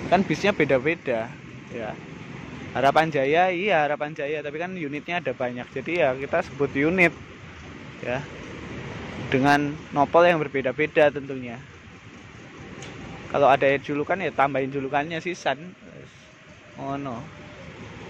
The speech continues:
Ya. Bukannya Samsat. Karena, ya, yang diapalin itu apa, Iwan? Yang disebut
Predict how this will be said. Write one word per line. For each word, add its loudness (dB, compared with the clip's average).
Ya. -10
Bukannya 4
Samsat. 0
Karena, 6
ya, 12
yang -2
diapalin 2
itu -10
apa, -2
Iwan? -10
Yang -16
disebut -8